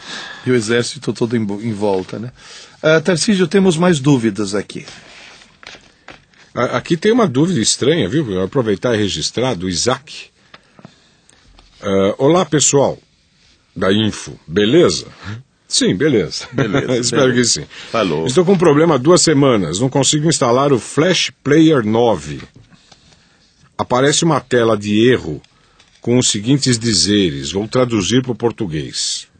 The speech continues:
Speaker 2: Bom, seria até melhor, Isaac, que você mandasse a, a mensagem no seu original. Mas, de qualquer forma, a tradução do Isaac é:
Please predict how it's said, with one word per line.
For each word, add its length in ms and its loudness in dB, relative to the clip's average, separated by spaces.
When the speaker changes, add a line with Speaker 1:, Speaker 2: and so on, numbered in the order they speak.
Speaker 2:
Bom, 140 -12
seria 280 -4
até 160 -2
melhor, 380 0
Isaac, 300 -8
que 60 -14
você 320 -2
mandasse 600 0
a, 280 -6
a 40 0
mensagem 880 0
no 180 -6
seu 220 0
original. 560 0
Mas, 120 -4
de 60 -6
qualquer 280 -2
forma, 260 0
a 20 -2
tradução 480 -2
do 60 -4
Isaac 400 -2
é: 120 -2